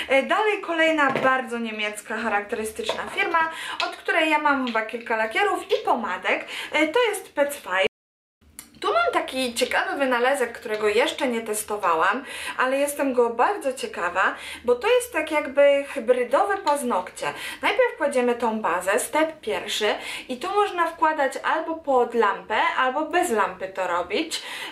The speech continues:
E, Furtaglich und U V Lampe. Tak, co? Nie, coś źle przeczytałam. Mój niemiecki, super, ponoć go umiem.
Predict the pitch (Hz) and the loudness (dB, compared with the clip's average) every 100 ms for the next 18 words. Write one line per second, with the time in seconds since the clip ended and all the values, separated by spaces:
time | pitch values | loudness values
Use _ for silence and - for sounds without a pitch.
0 | - 262 254 247 247 - 269 247 - 311 | 0 4 6 6 4 0 0 0 0 -2
1 | 320 330 320 - 254 240 233 254 247 233 | 0 0 2 2 0 0 0 -2 2 2
2 | 226 208 202 - - - - - _ _ | 4 2 0 -6 -10 -10 -12 -20 _ _
3 | _ _ _ _ _ _ - 247 240 - | _ _ _ _ _ _ -8 -6 -6 -10
4 | - - - 494 539 508 - _ _ _ | -18 -14 -4 -2 -2 -4 -10 _ _ _
5 | _ _ _ - 240 220 165 - - 247 | _ _ _ -14 -8 -4 -4 -8 -8 2
6 | 247 247 247 240 - - 277 220 254 254 | 2 4 2 2 -2 -2 -2 -2 0 2
7 | 233 226 226 - - - 349 254 220 185 | 2 0 -4 -10 -10 -6 -2 0 0 -2
8 | 202 220 214 214 214 220 214 185 | -4 -8 -6 -6 -2 -2 -2 -4